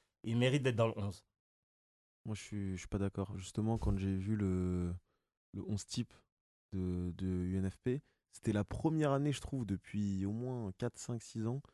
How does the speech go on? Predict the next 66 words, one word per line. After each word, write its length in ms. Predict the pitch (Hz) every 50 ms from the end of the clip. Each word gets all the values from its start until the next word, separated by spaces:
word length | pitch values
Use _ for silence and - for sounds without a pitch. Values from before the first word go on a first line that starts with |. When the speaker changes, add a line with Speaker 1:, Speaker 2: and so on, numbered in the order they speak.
| _ _ _ _ _ _ _ _ _ _ _ _ _ -
Speaker 2:
enfin 120 | 87 87
ouais, 120 | 87 90 87
on 100 | 85 82
va 80 | 87
dire 160 | 82 85 -
quatre, 140 | - 110 - -
cinq 200 | 110 104 - 127
ans, 60 | 135
qu'il 180 | - - 107
y 80 | 101 101
a, 80 | 98 95
pour 160 | - - 110 113
moi, 100 | 127 123
il 40 |
y 20 | 107
a 60 | 101
aucun 180 | 101 - 120 110
scandale 320 | - - 110 101 98 90
en 60 | 85 -
fait. 140 | - - - _ _ _ _ _ _ _ _
Je 60 | _
trouve 120 | - 104
qu'elle 160 | - - 90 90
est 120 | - -
ultra 260 | 113 - - - 120
cohérente 400 | - 113 113 110 113 117 110 -
l'équipe, 380 | 104 95 - - 143 147 - - - _ _ _ _ _ _ -
et 40 | 101
c'est, 160 | - - -
pour 120 | - 104 117
moi, 120 | 127 127
c'est 140 | - - 101
pas 140 | - 117 120
non 140 | 123 117 110
plus 160 | - - 127
un 40 | 110
scandale 300 | - - 110 113 120 120
de 100 | 107 104
mettre 140 | 104 101 87
Désiré 300 | 101 95 85 98 98 98
Doué, 240 | 87 98 101 117 123
il 100 | 113 98
est 40 | 95
meilleur 280 | 95 95 95 98 90 92
espoir, 520 | 92 - - - 107 107 117 131 131 - _ _ _ _ _ _ - 95
euh, 80 | 95
il 80 | 95 92
fait, 140 | - - 101
comme 160 | - 101 101
t'as 100 | 107 104
dit, 120 | 98 107
une 100 | 107 95
très 200 | - - - 117
bonne 140 | 117 113 117
deuxième 240 | 110 107 98 110 104
partie 260 | - 101 - - -
de 60 | -
saison. 260 | 113 104 101 123 131
Peut-être 220 | 123 - 139 - -
qu'il 100 | 131 117
y 60 | 117
a 20 |
le 60 | 107 110
biais 140 | 110 117
de 40 | 117
Champions 280 | - 117 110 - 117